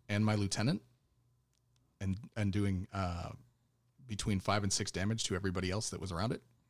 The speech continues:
The next, uh, vehicle to blow up was a whirlwind,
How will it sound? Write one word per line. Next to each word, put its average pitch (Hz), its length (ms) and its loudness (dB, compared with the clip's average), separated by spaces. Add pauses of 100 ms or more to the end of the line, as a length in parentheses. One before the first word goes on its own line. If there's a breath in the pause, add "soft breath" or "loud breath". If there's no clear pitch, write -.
(460)
The 104 180 0
next, 104 400 2
uh, 92 280 0
vehicle 104 300 0
to 104 60 0
blow 104 220 2
up 101 100 -2
was 101 100 -2
a 98 40 0
whirlwind, 117 480 2